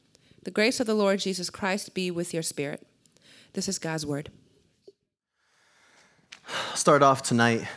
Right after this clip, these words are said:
Speaker 2: telling a little, um, story. I don't know. I've been, uh,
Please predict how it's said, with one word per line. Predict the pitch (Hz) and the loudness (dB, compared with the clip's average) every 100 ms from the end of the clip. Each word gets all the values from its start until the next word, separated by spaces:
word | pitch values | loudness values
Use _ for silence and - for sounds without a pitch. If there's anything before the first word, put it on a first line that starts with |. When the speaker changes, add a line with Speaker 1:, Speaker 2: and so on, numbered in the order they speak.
| - | -4
Speaker 2:
telling | - 120 117 | 0 2 2
a | |
little, | 110 113 110 107 - | 2 2 2 -2 -4
um, | 101 101 101 98 98 - - - _ _ _ _ - | 0 2 2 0 -4 -10 -20 -20 _ _ _ _ -8
story. | - - 135 131 131 127 135 123 _ _ _ - - | -6 2 6 6 6 4 2 -6 _ _ _ -20 0
I | - | 2
don't | 123 | 4
know. | 117 110 101 - - | 6 4 0 -6 -2
I've | 113 113 | 0 2
been, | 117 110 | 4 4
uh, | 104 101 | 4 2